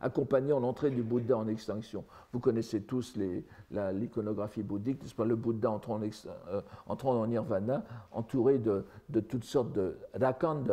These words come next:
arakan, qui sont souvent carica-, caricaturés dans l'art chinois et japonais comme des noms,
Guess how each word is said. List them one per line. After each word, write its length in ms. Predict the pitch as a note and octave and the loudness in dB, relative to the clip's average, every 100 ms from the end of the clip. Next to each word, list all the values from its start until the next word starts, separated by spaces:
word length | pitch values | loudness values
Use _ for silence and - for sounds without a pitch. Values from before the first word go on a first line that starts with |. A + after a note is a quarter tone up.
| - | 0
arakan, 480 | A2+ A#2+ B2 D#3 D#3 | 2 2 2 2 0
qui 120 | - | -2
sont 180 | A#2 A2+ | -4 -4
souvent 280 | A2 B2+ A#2 | -2 -2 0
carica-, 480 | A2+ A2 A2 A2 F#2 - A2 - - - _ | 0 0 0 -2 -2 -2 -4 -6 -16 -20 _
caricaturés 680 | C3+ A#2 A#2+ A#2 A2+ B2 A#2+ - - | 0 2 2 2 4 2 2 -4 -2
dans 160 | A#2+ | 2
l'art 180 | A#2 A2+ | 2 0
chinois 420 | - A#2+ A2+ A#2 | -2 -4 0 2
et 40 | G#2+ | 0
japonais 420 | A2 G2 G#2 G#2+ | -2 -2 0 0
comme 220 | - G#2+ | 0 -2
des 120 | G#2+ | -2
noms, 280 | G2 G#2 G2+ | -2 -2 -6